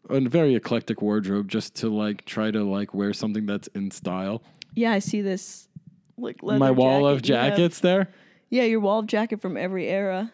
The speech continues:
Speaker 1: Yeah, no, it, uh, it, it,
Speaker 2: You got
Speaker 1: it provides
Speaker 2: nineteen sixties, you
Speaker 1: It's a,
Speaker 2: got
Speaker 1: it's a nice little, like, sound bounce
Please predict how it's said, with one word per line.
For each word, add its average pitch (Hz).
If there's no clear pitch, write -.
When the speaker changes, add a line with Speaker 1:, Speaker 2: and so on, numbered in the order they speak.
Speaker 1:
Yeah, 170
no, 139
it, 127
uh, 135
it, 147
it, 156
Speaker 2:
You -
got 208
Speaker 1:
it 190
provides 180
Speaker 2:
nineteen 190
sixties, 208
you 185
Speaker 1:
It's 180
a, 262
Speaker 2:
got 233
Speaker 1:
it's 208
a 247
nice 220
little, 196
like, 160
sound 147
bounce 107